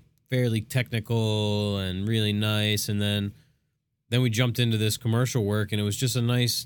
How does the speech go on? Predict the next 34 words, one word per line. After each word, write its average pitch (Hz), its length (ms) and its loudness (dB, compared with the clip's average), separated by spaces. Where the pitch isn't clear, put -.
change 127 320 0
of 95 80 -8
pace. 120 440 0
It 95 40 -6
was 87 160 -10
nice 113 320 0
to 107 160 -4
be 98 460 -4
able 110 140 0
to 104 80 0
do 104 240 -2
something 107 320 -2
that 98 80 -2
was 87 180 -4
easy 107 580 0
and 90 120 -2
just 87 240 -8
bang 107 240 0
it 104 100 0
out 107 460 0
and 90 220 -8
make 113 220 2
good 117 160 2
money 113 360 2
because 104 360 -2
it 107 60 -2
was 98 160 -6
just, - 340 -6
it's 104 200 -8
just 113 240 -2
all, 117 440 0
it, 101 80 -8
there's 113 180 2
no 127 560 4